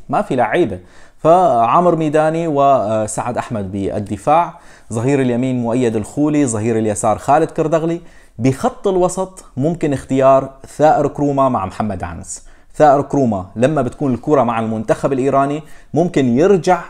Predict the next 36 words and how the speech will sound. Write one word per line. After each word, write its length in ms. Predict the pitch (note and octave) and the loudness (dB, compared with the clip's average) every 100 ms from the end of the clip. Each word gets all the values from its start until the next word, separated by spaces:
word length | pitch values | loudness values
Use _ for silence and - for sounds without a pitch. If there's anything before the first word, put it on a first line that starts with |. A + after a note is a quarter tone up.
| - | -8
لحتى 320 | A2 - - | -6 -6 -2
يكون 360 | A#2+ A#2 C#3+ B2+ | -2 0 -2 0
مع 440 | D3 A#2+ G2 F#2 | 0 0 -2 -2
عمرو 180 | C3 E3+ | -2 -2
ميداني 420 | E3+ D#3+ E3 E3 | -2 0 0 -2
وسعد 420 | D3 A2+ C3 B2 A2 | -2 -4 -2 -4 -4
أحمد. 320 | - G2 F#2 | -6 -8 -6
يعني، 160 | G2 | -2
يعني 200 | B2 C3+ | 0 2
فينا 260 | C#3 F3+ F#3 | 2 2 2
نقول 280 | E3+ F3+ F3 | 4 4 4
ممكن 300 | D#3+ D#3+ C#3+ | 2 0 0
نلعب 280 | C#3 C#3+ A#2+ | 2 0 0
بطريقة 400 | A2+ A#2 C3 - | -2 -4 -4 -4
الخمسة 380 | A2 - B2+ A2+ | -8 -4 -4 -4
ثلاثة 300 | G2 B2 B2 | 0 0 0
اثنين 340 | A2+ C#3 D3 C3+ | -2 -2 0 2
لما 220 | F#3 F3 | 2 0
بتكون 380 | D#3 - E3+ D#3 | 0 -2 0 0
الكرة 320 | C#3+ D#3+ C#3+ | 0 2 2
مع 180 | A#2+ A2+ | 2 0
منتخب 440 | A2 A#2 - G#2 | -4 -6 -8 -4
إيران، 340 | A2 G2+ F2+ - | -4 -4 -6 -4
أما 180 | F#3 | 0
لما 240 | F3+ F3+ F3 | 2 2 0
بتكون 320 | E3+ G3 F3+ | -2 -2 -2
الكرة 240 | E3+ F3 | 0 2
معنا 300 | E3 D#3+ E3+ | 2 0 -2
فثائر 720 | E3 A#2+ A#2 A2 - A#2+ G2 | -2 0 -2 -2 -4 0 0
كروما 280 | G#2 A#2 A#2 | -2 -4 -4
بيلعب 300 | G#2 G2+ F#2+ | -2 -2 -4
بخط 340 | F#2 G#2 - - | -6 -8 -10 -8
الوسط 420 | F#2+ G2+ G2 F#2+ | -8 -6 -8 -8
بشكل 300 | F2+ F2+ F#2 | -12 -12 -10
أو 120 | F2+ | -10
بآخر 440 | F#2 F2+ A#2+ D#3+ | -4 0 0 0